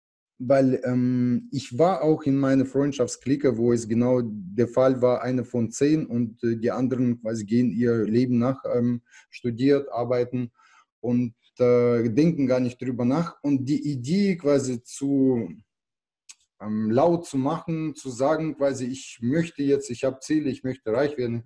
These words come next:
et cetera, et cetera. Und dann habe ich das angefangen auch umzusetzen. Also der erste Schritt, was ich gemacht habe, ich habe aufgehört, Alkohol zu trinken. Da hatte ich plötzlich eins Komma fünf Tage mehr. Also das ist der Samstagabend und der Sonntag.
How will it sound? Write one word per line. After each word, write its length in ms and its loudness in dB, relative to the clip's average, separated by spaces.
et 180 -6
cetera, 280 -2
et 120 -6
cetera. 360 0
Und 260 2
dann 420 2
habe 200 -2
ich 80 -4
das 180 -2
angefangen 440 -2
auch 200 0
umzusetzen. 600 -4
Also 200 -6
der 100 0
erste 240 -2
Schritt, 240 -4
was 160 -6
ich 100 -6
gemacht 320 -4
habe, 140 -2
ich 80 -6
habe 140 -4
aufgehört, 400 0
Alkohol 420 -2
zu 140 -18
trinken. 400 -2
Da 100 0
hatte 220 -2
ich 120 -6
plötzlich 380 -4
eins 240 -2
Komma 160 -4
fünf 240 -6
Tage 240 0
mehr. 340 2
Also 240 -8
das 200 -6
ist 120 -10
der 120 0
Samstagabend 760 -4
und 120 -2
der 100 2
Sonntag. 480 -2